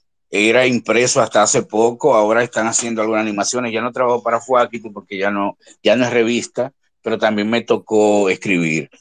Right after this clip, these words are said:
Me gustaría ver, eh, Joan, si pudiéramos producir una especie de, de paquito, de cómics, eh, vamos a sentarnos a hablar a ver qué pudiéramos hacer y, y ver si podemos, eh, trabajar en ese sentido.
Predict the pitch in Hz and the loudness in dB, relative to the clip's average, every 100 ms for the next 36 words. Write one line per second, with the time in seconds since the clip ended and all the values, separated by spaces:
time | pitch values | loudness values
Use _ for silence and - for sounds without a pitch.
0 | _ _ 117 147 170 180 156 165 190 175 | _ _ 0 2 2 2 2 4 4 4
1 | 185 190 170 170 156 156 156 160 180 180 | 0 -2 -4 -4 -2 2 4 4 0 -10
2 | 143 131 135 143 160 160 143 147 147 135 | -8 -4 -2 -2 -2 -2 -4 -2 -2 -2
3 | - 135 147 151 135 139 135 143 139 131 | -6 -4 -4 -6 -6 -6 -4 -2 -2 -2
4 | 95 _ _ _ _ 123 127 131 - 123 | -4 _ _ _ _ -4 -2 -2 -4 -6
5 | 147 160 180 175 160 123 131 143 160 220 | -6 -4 -4 -4 -2 -4 0 2 2 -4
6 | 139 - - _ _ _ _ 107 110 113 | -6 -8 -10 _ _ _ _ -2 0 2
7 | 123 143 147 139 147 131 135 139 127 127 | 2 4 0 0 -4 0 0 2 0 2
8 | 135 127 123 127 127 123 123 127 123 110 | 2 0 -2 -8 -6 -6 -4 -4 -6 -6
9 | 120 123 127 104 82 - _ _ - 104 | -4 -4 -4 -6 -8 -14 _ _ -4 -2
10 | 120 127 123 120 120 123 120 107 85 73 | 0 0 4 4 2 0 0 0 -4 -8
11 | _ _ _ _ - 101 92 131 131 120 | _ _ _ _ -10 -6 -2 2 2 2
12 | 120 135 131 110 110 - 110 127 139 | 0 -2 -8 -10 -14 -10 -8 -8 -10